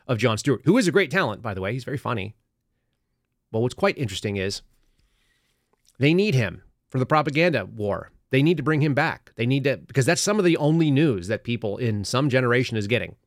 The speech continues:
They're not getting any real news. They're going to The Daily Show, a comedy routine, and that's their version. Snarky wit and cleverness.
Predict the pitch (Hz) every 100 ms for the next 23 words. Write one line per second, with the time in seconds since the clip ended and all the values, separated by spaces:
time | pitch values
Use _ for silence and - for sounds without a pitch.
0 | _ 123 127 123 123 120 151 165 170 139
1 | 131 139 - _ - 117 120 117 107 113
2 | 104 143 175 170 123 - - 65 _ _
3 | - - 151 180 139 101 98 101 80 82
4 | _ _ 117 110 139 - 139 117 107 87
5 | - _ - - 127 127 131 127 110 120
6 | - _ - 110 - 123 104 92 - -